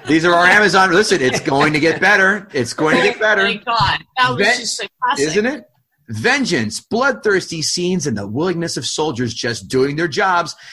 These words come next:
Speaker 1: in a very artistic way. Hope you, hope you got the stomach of a bald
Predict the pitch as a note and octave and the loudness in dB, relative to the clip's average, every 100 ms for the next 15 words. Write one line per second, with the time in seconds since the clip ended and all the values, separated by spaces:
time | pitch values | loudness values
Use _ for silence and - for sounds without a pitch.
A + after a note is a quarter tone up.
0 | - - G3+ A3 E3+ D3+ C4 G3 C#3+ C#3 | -14 -4 0 0 -2 -2 0 2 2 0
1 | - D#3+ - E3+ - C#3 A2+ F#2 _ _ | -2 -6 -4 -6 -2 -2 -2 -6 _ _
2 | _ _ _ C4 - - G3 G#3 - G#3+ | _ _ _ -4 -4 -2 -4 -2 -2 -2
3 | C4+ - C3+ D#3+ F#3+ C3 E3+ E3+ C3 - | -2 -6 -6 -2 -2 2 0 2 -2 -4
4 | - F3+ E3+ E3 C3+ B2 G2 D#3 E3+ G3+ | 0 0 0 -2 -2 -2 -2 0 2 2